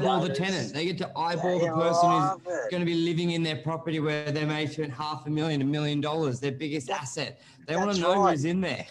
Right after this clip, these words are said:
Speaker 1: <laughs>
Speaker 2: This is a
Speaker 1: Not
Speaker 2: person
Speaker 1: just
Speaker 2: that's
Speaker 1: the
Speaker 2: gonna
Speaker 1: name.
Speaker 2: pay, rent's a lot of money, right? You add it up over a year, it can be thirty, forty thousand dollars. This is a person that's gonna pay them thirty to forty thousand dollars.
Speaker 1: Yeah.
Speaker 2: That's how important it is.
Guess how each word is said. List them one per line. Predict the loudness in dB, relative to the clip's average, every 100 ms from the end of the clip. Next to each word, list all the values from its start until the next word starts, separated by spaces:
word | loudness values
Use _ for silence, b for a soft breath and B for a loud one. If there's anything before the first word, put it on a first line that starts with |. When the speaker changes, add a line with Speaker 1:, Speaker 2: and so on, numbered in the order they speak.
| -12 -10
Speaker 1:
<laughs> | -8 -6
Speaker 2:
This | -8 -4
is |
a | -4
Speaker 1:
Not | 2
Speaker 2:
person | 6 6 2
Speaker 1:
just | -4
Speaker 2:
that's |
Speaker 1:
the | -2
Speaker 2:
gonna | 0
Speaker 1:
name. | 2 2
Speaker 2:
pay, | 2 0 -14 B B B _
rent's | -2 0 2 2
a |
lot | 4 2
of | 2
money, | -2 -2
right? | -2 0 0 -2 -8
You | -4 -4
add | -2
it |
up | -2 0
over | -2 -4
a |
year, | -6 -8 -8
it | -10
can | -12
be | -8
thirty, | -6 -6 -6
forty | -4 -4 -4
thousand | -4 -4 -4 -6
dollars. | -6 -6 -8 -18 B _ -4
This | -4 -2
is | -4
a |
person | -2 2 2 2 -6
that's | -6
gonna | -6 -4
pay | 0 2 2
them | -2 -8 -2
thirty | 2 4 2
to | 0
forty | 0 0 0 0
thousand | 0 2 2 0 0
dollars. | 0 2 0 -4 -12 -20 -20 -20 -20 -20 -20 _ _ _ _ 0
Speaker 1:
Yeah. | 2
Speaker 2:
That's | 2 0
how | 0 0
important | -4 -4 -4 -4
it |
is. | -12